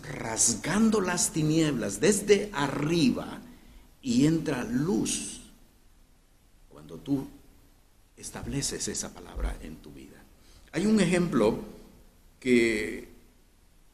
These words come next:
me ha llamado muchísimo la atención y quiero compartirla contigo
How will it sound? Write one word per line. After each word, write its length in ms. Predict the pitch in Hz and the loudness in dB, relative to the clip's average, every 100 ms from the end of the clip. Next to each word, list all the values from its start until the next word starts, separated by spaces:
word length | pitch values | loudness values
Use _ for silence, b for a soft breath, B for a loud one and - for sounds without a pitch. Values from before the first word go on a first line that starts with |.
| _ _ _ 139 | _ _ _ 4
me 280 | 127 123 | 8 8
ha 80 | 147 | 8
llamado 440 | 160 160 156 156 135 | 4 4 4 4 4
muchísimo 720 | 120 117 - 214 - 104 98 | 4 4 2 2 0 0 0
la 80 | 92 | -2
atención 520 | 92 95 - 107 117 | -4 -6 -2 -2 -2
y 100 | 90 | -6
quiero 600 | 104 101 117 110 98 - | -4 0 2 4 0 -4
compartirla 520 | 101 85 104 131 117 95 | -10 -8 -6 -2 -2 -4
contigo 560 | 87 - 104 123 - | -8 -6 0 0 0